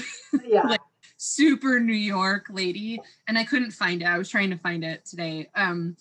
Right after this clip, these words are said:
Speaker 1: but she was born in nineteen forty-five.
Speaker 2: Oh.
Speaker 1: Yeah. But this came out in the nineties, so she was, like, fifty.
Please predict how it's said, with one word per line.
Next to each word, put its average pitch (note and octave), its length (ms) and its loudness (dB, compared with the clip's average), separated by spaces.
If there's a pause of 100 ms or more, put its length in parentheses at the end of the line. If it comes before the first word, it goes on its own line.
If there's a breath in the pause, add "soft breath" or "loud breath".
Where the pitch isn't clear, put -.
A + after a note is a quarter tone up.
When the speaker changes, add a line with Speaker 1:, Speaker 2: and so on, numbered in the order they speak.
(180)
Speaker 1:
but A3+ 200 -4
she B3 300 -2
was C#4 220 0
born A3+ 260 0
in G#3+ 140 0
nineteen G3+ 340 -2
forty-five. F#3 880 -6 (1000)
Speaker 2:
Oh. - 500 2 (840)
Speaker 1:
Yeah. F3+ 300 -6 (880)
But D#4+ 160 0
this D#4+ 200 0
came F4 200 0
out C4+ 160 4
in B3 60 -2
the A#3 80 0
nineties, F#3+ 480 0
so G3 80 -6
she G3 160 -8
was, F#3 160 -8
like, D#3+ 180 -6
fifty. - 580 -14